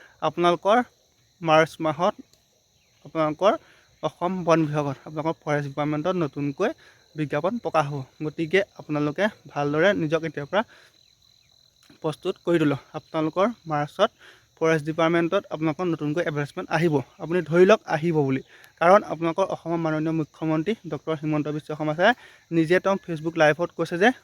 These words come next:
আপোনালোকৰ ফেব্ৰুৱাৰী নাইবা ফেব্ৰুৱাৰী শেষত নাইবা মাৰ্চৰ প্ৰথমত আপোনালোকৰ যেতিয়া এ ডি আৰ ই পৰীক্ষাৰ ৰিজাল্ট দিব,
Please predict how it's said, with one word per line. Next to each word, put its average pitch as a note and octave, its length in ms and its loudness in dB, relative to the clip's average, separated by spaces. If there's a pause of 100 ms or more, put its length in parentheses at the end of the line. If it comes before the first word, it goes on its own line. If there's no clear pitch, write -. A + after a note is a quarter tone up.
আপোনালোকৰ D#3 380 -2 (120)
ফেব্ৰুৱাৰী D3+ 420 2
নাইবা D#3+ 200 4 (640)
ফেব্ৰুৱাৰী E3+ 380 4
শেষত - 300 4 (360)
নাইবা E3 180 4 (120)
মাৰ্চৰ D#3+ 400 0 (220)
প্ৰথমত F3 400 0
আপোনালোকৰ D#3+ 340 -2 (140)
যেতিয়া D#3+ 220 -2 (120)
এ - 60 -4
ডি C#3+ 60 -4
আৰ D3 60 2
ই D3 60 -2
পৰীক্ষাৰ D#3 260 -4
ৰিজাল্ট D#3+ 240 4
দিব, F#3 100 0